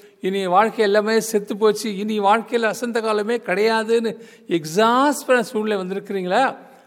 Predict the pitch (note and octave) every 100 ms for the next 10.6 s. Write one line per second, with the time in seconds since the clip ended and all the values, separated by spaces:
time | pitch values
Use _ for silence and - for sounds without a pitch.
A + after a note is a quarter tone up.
0 | _ _ D4 D#3+ F#3+ F#3 G3+ F3 F3+ E3+
1 | E3+ D#3+ D#3 D#3 F3 E3 D#3 D3+ D3+ D3+
2 | D3 C#3+ C#3+ C3+ C3 G#2+ - _ _ -
3 | G3 E3+ D3 - - C3+ A#2 E3 C3+ -
4 | - - _ _ _ _ _ _ _ D3+
5 | C#3+ B2+ G#3 A#3 - D#4+ D4+ D#4 B3+ -
6 | A#3+ D4 C#4+ A3+ D#4+ F#4 F4+ D4+ D4+ C4+
7 | A#3 A3 G#3 G3 G3 A#3 A3 G#3+ G#3+ G#3
8 | G#3+ G#3+ - - - - G3+ G#3 G#3+ B3
9 | D4 - - B3 A#3+ A3 F3+ F#3+ G#3 G3
10 | F3+ F3+ D#3 - F#3+ C#3+